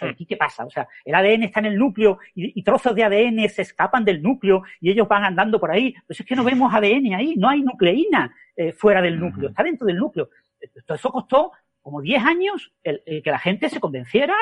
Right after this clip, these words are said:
Speaker 2: y lo entendiera. Y entonces nos cuentan esa historia como, no, se, se publicó en Nature, y como se publicó en Nature, que en aquel momento nadie conocía, o sea, de hecho era la revista en la que publicaba la gente que estaba en la británica, punto pelota, ¿vale? O sea,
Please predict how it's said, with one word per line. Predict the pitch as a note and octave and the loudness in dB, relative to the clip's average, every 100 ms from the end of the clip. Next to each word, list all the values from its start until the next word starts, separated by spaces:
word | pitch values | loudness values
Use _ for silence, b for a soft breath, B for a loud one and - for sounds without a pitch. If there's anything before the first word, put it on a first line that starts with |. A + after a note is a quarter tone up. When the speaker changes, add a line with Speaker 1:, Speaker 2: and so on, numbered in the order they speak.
| G#4 | -2
Speaker 2:
y | B2 | -6
lo | A#2+ | -8
entendiera. | C#3+ C3 - F#4 - b b _ | -8 -6 -2 -2 -2 b b _
Y | A3+ | -12
entonces | D3+ A3+ | -4 0
nos | A3+ - | 0 0
cuentan | C#4+ F4+ | -2 -2
esa | E4 | -2
historia | D4+ - E4+ | -4 -2 -2
como, | E4 A3+ F#3+ B - | 0 2 2 B 0
no, | C4+ - b b | 2 2 b b
se, | - | -12
se | - A#2+ | -10 -12
publicó | D3 C#3 A3+ | -10 2 2
en | A#3+ | 4
Nature, | C4+ D#3+ C3+ | 0 -2 -8
y | |
como | A#2 | -12
se | A#2 | -16
publicó | A#2+ A#2 A#2 | -16 -8 -2
en | A3+ | 0
Nature, | C#4 - C3 | 0 -2 -8
que | A#2+ | -10
en | C3+ | -8
aquel | C#3+ F3 | -6 -2
momento | F#3 G3 C3+ | -4 -4 -4
nadie | D3+ D3 | -4 -4
conocía, | D#3+ - D#3 | -8 -10 -12
o | |
sea, | - A#2 - | -8 -10 -8
de | |
hecho | C3+ - | -10 -6
era | E3 | 0
la | F#3+ | 2
revista | F3+ D#3+ F#3 A3+ B - | 0 -4 -4 -6 B -10
en | |
la | E3 | -6
que | D#3+ | -4
publicaba | D3+ D3+ | -2 0
la | F3 | 0
gente | F#3 F#3+ | 0 -4
que | |
estaba | F#3+ C4 G#3 | -4 -2 0
en | D#3+ | 0
la | |
británica, | C3+ B2 D#4 D4+ - - _ _ | -2 0 0 0 -10 -18 _ _
punto | F3+ G3 | -2 0
pelota, | E3 B3 D4+ A#2 - | 4 2 2 -2 0
¿vale? | A#3 | 0
O | G#3+ | 0
sea, | D#3+ | -2